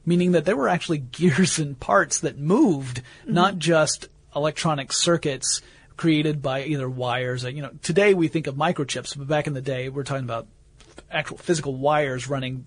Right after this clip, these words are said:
Speaker 1: to and fro and everywhere. That's why these machines tended to be the size of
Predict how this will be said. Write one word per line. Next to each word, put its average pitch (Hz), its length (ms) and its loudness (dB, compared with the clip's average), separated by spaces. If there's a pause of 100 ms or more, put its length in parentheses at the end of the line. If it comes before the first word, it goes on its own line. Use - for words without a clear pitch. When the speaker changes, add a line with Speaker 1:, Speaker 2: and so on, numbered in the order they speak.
(120)
Speaker 1:
to 151 180 -2
and 135 120 -8
fro 123 300 -2
and 135 160 -8
everywhere. 127 560 -6 (200)
That's - 160 -16
why 147 120 2
these 139 220 -2
machines 147 440 -4 (160)
tended 190 340 2
to 147 60 -6
be 139 160 -2
the 131 100 -10
size 143 340 2
of 123 160 -10